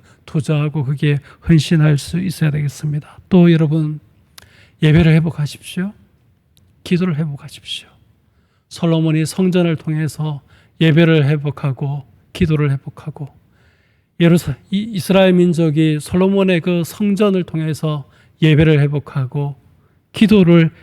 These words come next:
회복하게 되어지면서 그 시대에 놀라운 하나님의 복이 주어졌고 하나님으로 말미암는 놀라운 풍요와 평화와 번영이 그 시대에 있었던 것을 기억하고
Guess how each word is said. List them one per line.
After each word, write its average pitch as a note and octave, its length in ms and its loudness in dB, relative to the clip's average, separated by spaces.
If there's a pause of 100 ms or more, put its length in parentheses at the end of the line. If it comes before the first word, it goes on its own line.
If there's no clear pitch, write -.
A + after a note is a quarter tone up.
(160)
회복하게 D#3 480 0
되어지면서 D3 840 -6 (360)
그 - 140 -4
시대에 D3+ 360 0
놀라운 D#3+ 680 2 (280)
하나님의 D3+ 460 -2
복이 C#3+ 300 -4
주어졌고 D3 720 -6 (360)
하나님으로 D3+ 600 0
말미암는 D3+ 720 -2 (260)
놀라운 D3 540 2 (240)
풍요와 D3 480 4
평화와 D#3 720 2
번영이 E3 640 0 (240)
그 - 120 -6
시대에 D3+ 300 0
있었던 D#3 480 0
것을 C#3+ 380 0 (240)
기억하고 D3 720 -6